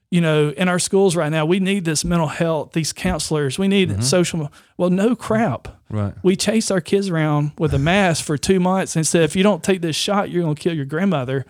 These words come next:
Speaker 2: Right.
Speaker 1: You know, and so we have created this fear. We've pulled them out. Matter of fact, I was sitting with a very known, uh, orthopedic surgeon,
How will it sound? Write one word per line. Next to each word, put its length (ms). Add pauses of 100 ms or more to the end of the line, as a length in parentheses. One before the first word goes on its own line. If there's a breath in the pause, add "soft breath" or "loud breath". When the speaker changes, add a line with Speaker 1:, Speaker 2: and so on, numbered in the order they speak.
Speaker 2:
Right. 280
Speaker 1:
You 100
know, 220
and 300
so 260
we 220
have 160
created 400
this 180
fear. 320
We've 220
pulled 200
them 100
out. 180
Matter 160
of 60
fact, 260
I 80
was 160
sitting 360
with 360 (600 soft breath)
a 100 (180)
very 280
known, 640
uh, 340
orthopedic 480
surgeon, 460